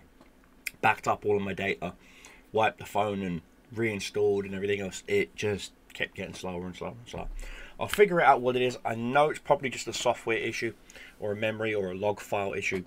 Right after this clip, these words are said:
I'll clean that up. But this is now my backup phone. My new phone is here. Ta-da! I know it's smaller,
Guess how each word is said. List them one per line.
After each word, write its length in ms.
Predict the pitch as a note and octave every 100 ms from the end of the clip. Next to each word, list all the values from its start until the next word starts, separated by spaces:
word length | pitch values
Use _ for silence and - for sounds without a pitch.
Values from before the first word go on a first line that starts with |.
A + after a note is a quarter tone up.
| - - -
I'll 80 | A2
clean 280 | G#2 C3+ B2+
that 140 | A2+ -
up. 200 | F#2+ - - - - - - - -
But 100 | -
this 100 | B2+
is 120 | A#2+
now 240 | A#2 A2+
my 160 | A2+ G2
backup 580 | F#2 - G#2+ - A2+ -
phone. 320 | C3 C#3+ E3+ - - - - - -
My 240 | G2 G2
new 220 | G2+ F3
phone 420 | G#3 F#2+ F#2+ F3+ G#3 - - - - - -
is 220 | B2 B2 -
here. 280 | - D#4 - - - - - - -
Ta-da! 800 | - A3 G#3 G#3+ G#3 G#3+ G#3+ G#3+ G#3+ G#3+ G#3+ G#3 G#3+ A3 - - - -
I 140 | G2
know 200 | F#2+ F#2+
it's 280 | F2 - -
smaller, 640 | - G#2+ G2 F2 E2+ D#2